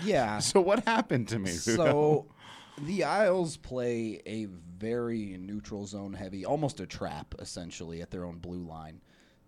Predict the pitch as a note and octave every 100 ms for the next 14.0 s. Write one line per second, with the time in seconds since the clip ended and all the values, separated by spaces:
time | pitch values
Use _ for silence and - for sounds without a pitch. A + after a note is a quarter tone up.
0 | A#2+ B2+ A#2+ - B2 A#2 A#2+ A2+ G#2+ -
1 | - D3 G#2+ A2 B2 A#2+ - C3+ - C#3
2 | C3 A2 G2+ - - G#2 G#2+ - G2+ G2
3 | F#2 E2+ - G2 G2+ G2+ F2+ F#2+ - F#2
4 | G#2 A2+ B2 A#2 C#3 D3 F#3 E3+ B2+ A#2+
5 | C3 B2 A2 G#2+ G#2+ F#2 F#2+ E2+ F#2 D#2+
6 | D2+ F2+ G2+ G2 F#2+ G2+ G#2 G#2+ G#2 G2+
7 | G#2 G2 F#2 E2+ F#2+ F#2 F#2 F#2 E2+ F#2+
8 | F2+ E2 F2+ F#2 F#2 E2+ D2+ _ _ _
9 | _ - A2 G#2+ G#2 F2+ A#2+ B2 A#2 C3
10 | C3+ C3+ B2 A2+ A2 A#2 A2 G2+ F#2+ F#2+
11 | F2 D#2 F2+ A2 A2+ B2 A2+ - A2+ A#2+
12 | A2+ A2+ G#2+ G#2+ G#2 G2+ G#2 G#2 G#2 G2+
13 | G2+ G2 G2+ G2 F#2+ G#2 A2 A2+ A2+